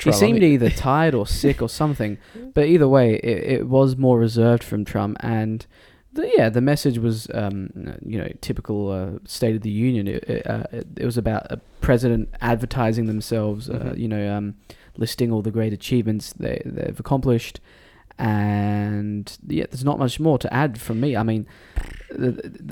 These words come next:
Speaker 2: I thought it was quite unifying as well. I mean, for a lot of people, they can never be unified on the
Speaker 1: No.
Speaker 2: Trump issue because he's such a divisive figure. And we saw that in the audience. We saw the, the Democratic wing of,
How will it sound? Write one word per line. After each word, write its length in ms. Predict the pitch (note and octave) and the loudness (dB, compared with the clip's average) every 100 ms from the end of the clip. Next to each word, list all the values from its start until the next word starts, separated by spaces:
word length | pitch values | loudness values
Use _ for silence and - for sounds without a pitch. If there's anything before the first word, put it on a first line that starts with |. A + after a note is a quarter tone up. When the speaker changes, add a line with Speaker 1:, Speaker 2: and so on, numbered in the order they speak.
| - | -4
Speaker 2:
I 60 | |
thought 200 | C#3 E3+ | 4 6
it 40 | D3 | 6
was 80 | - | 2
quite 260 | D3+ A2+ | 0 -2
unifying 640 | A2+ C#3 D#3 - D#3+ D#3 C3 | 0 0 0 0 0 2 0
as 120 | A2+ | 0
well. 540 | G#2+ C3+ D#3+ D#3 C3 - | 0 0 2 0 0 -2
I 80 | A2 | 0
mean, 360 | G#2+ G#2 G2 - - - - | 0 -2 -6 -12 -16 -16 -12
for 180 | - | -2
a 60 | G#2+ | 0
lot 160 | A2 G#2+ | 2 0
of 80 | |
people, 480 | - G#2+ - G#2 F#2+ - - | 0 0 2 0 -2 -8 -10
they 160 | A2 | -8
can 180 | A2+ A2 | -4 -2
never 200 | A2 A2+ | 0 2
be 120 | A2+ | 0
unified 540 | A2 A#2 B2 A#2+ A2+ A2 | 0 -2 -2 0 2 2
on 80 | A2 | 0
the 60 | |
Speaker 1:
No. 120 | G2+ | 0
Speaker 2:
Trump 200 | G2+ A2+ - | 0 0 -2
issue 300 | A#2+ B2 A2+ | -4 -2 -2
because 240 | A2 A2 | -2 -4
he's 200 | G#2+ G#2 | -4 -6
such 280 | - A2+ - | -6 -6 -6
a 40 | |
divisive 560 | G#2 A2+ A2+ A2+ - A2+ | -6 0 2 0 -4 -8
figure. 400 | - A#2 A#2 A2+ - _ - - - | -2 2 2 0 -4 _ -20 -20 -2
And 80 | B2+ | 2
we 60 | A#2+ | 4
saw 220 | E3+ D#3+ | 8 8
that 120 | G#2+ | 6
in 80 | G#2+ | 2
the 100 | A2 | 4
audience. 380 | A2+ G#2 F#2+ - | 4 2 -2 -6
We 80 | |
saw 200 | A2 A2+ | -2 -2
the, 180 | G2+ G2+ | 0 -2
the 180 | E3 A2 | -2 -6
Democratic 520 | F#2+ G#2+ G#2 A2 G2+ | -2 -2 -2 -2 -2
wing 320 | G#2+ A2+ G#2+ G#2 | -2 -2 -2 -4
of, 140 | G#2 | -6